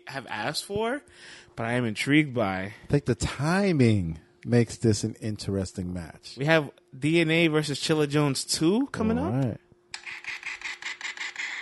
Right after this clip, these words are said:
Speaker 2: Now, friends, if, if the championship match never happened and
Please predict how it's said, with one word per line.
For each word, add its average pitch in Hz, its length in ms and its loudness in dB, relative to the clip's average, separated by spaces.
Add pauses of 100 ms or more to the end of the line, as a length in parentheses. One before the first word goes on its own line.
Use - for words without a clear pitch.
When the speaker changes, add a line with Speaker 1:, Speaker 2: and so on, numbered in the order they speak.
(960)
Speaker 2:
Now, 101 260 0 (460)
friends, 190 480 0 (300)
if, 143 460 4 (840)
if 160 120 4
the 147 100 4
championship 269 560 -2
match 147 400 0
never 127 320 0
happened 117 540 2 (1080)
and 104 600 2